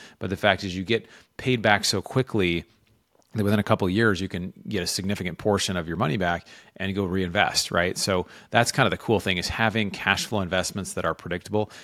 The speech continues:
And as predictable as, as multifamily has been, um, usually it takes a little while to get going. And then lately it's been like, man, it's been hard to find deals that actually cash flow consistently, right? Because of the different costs, like we mentioned, that, that talked about. So, so that's cool. The other thing is that it has a hundred percent depreciation,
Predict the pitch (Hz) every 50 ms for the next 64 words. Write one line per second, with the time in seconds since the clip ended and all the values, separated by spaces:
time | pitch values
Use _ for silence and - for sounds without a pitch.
0 | - - - - 98 101 107 104 104 - - - 151 196 147 127 127 117 98 107
1 | 120 127 110 110 - 113 117 101 120 117 - 113 - 113 104 92 82 - 107 110
2 | 92 85 87 107 123 139 120 95 87 87 87 - - - - - - - - 95
3 | 95 95 92 95 95 101 110 117 110 117 101 117 113 - - 104 92 92 98 101
4 | 95 95 85 92 92 - 131 139 135 117 107 101 95 95 98 98 - - 101 101
5 | 123 139 120 98 92 - - - 101 92 92 90 85 104 117 117 95 87 82 -
6 | 104 92 - - 107 104 104 95 90 - - 98 95 95 92 82 90 92 92 92
7 | 90 - 90 73 78 87 90 - - 90 80 - - - 92 - - - - -
8 | 85 82 82 82 80 - - - - - _ _ - - 87 85 - 123 131 -
9 | - 101 78 71 60 - - - _ _ - - 90 87 85 92 - 98 90 90
10 | 85 92 87 87 87 85 - - - 87 85 85 - - 92 85 85 85 80 85
11 | 85 78 - 87 85 82 - 87 92 87 - - 90 82 - - 87 85 87 -
12 | - - 90 - - - - - - - 123 143 160 - - - 156 143 123 127
13 | 139 147 123 147 135 123 113 95 113 107 101 92 92 101 101 90 92 - 117 113
14 | 110 - - - 107 95 87 - - - 101 - - 95 92 92 90 - 113 107
15 | 107